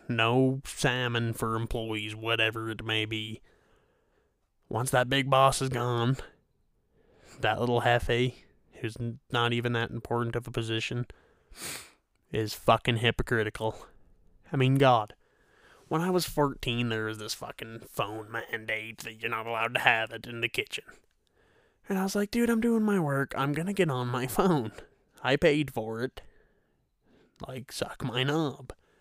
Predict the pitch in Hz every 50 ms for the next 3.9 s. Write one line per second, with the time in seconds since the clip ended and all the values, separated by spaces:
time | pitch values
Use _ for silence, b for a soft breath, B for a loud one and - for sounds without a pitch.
0 | B B B B B B B B B B B B B B B B B B B B
1 | B - - 127 139 143 156 143 131 131 123 117 117 117 110 110 110 113 - _
2 | - 104 117 117 113 107 - - 123 127 123 120 123 117 113 110 113 110 110 107
3 | 107 110 113 113 - 117 113 113 - - 131 123 107 - - - -